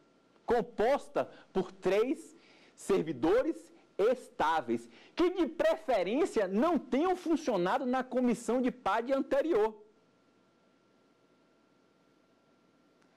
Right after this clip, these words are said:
pra não prejudicar a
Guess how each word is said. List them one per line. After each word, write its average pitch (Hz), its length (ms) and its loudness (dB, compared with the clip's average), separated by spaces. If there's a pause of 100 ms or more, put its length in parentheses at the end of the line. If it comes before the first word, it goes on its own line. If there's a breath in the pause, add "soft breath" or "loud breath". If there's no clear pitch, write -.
(140)
pra 247 180 -2
não 262 200 0
prejudicar 220 880 -2 (500)
a 220 340 0